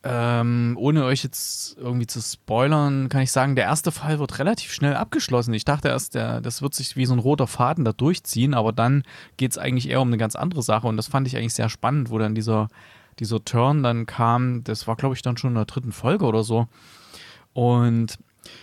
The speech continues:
was mich ein bisschen verwirrt hat, waren diese ganzen Rückblenden, die dann teilweise mitten reinkamen, wo man gedacht hätte, okay, jetzt hätte ich, äh, gern erstmal, wäre ich hier in der Szene oder Situation noch geblieben und die Rückblende,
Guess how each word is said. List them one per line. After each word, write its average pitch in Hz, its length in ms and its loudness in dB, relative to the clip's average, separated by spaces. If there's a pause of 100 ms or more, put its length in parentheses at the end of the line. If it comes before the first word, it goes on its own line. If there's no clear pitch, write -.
(140)
was 110 160 -4
mich 156 120 2
ein 151 40 -2
bisschen 156 240 0
verwirrt 131 340 0
hat, 143 140 -2
waren 131 120 2
diese 127 140 0
ganzen 127 320 0
Rückblenden, 135 560 0
die 127 80 -2
dann 117 140 -4
teilweise 131 460 0
mitten 147 280 0
reinkamen, 135 880 0
wo 123 80 -2
man 123 120 0
gedacht - 280 -4
hätte, 120 120 2
okay, 131 280 0
jetzt 123 180 0
hätte 123 180 -4
ich, 98 40 -4
äh, - 180 -8 (120)
gern 131 180 0
erstmal, 120 540 2 (380)
wäre 113 140 2
ich 117 100 -2
hier 139 320 2
in 127 120 -2
der 120 180 2
Szene 139 600 0
oder 127 180 4
Situation 127 600 2
noch 127 180 -2
geblieben 135 680 0
und 113 360 -2 (100)
die 107 240 -10
Rückblende, 123 640 -2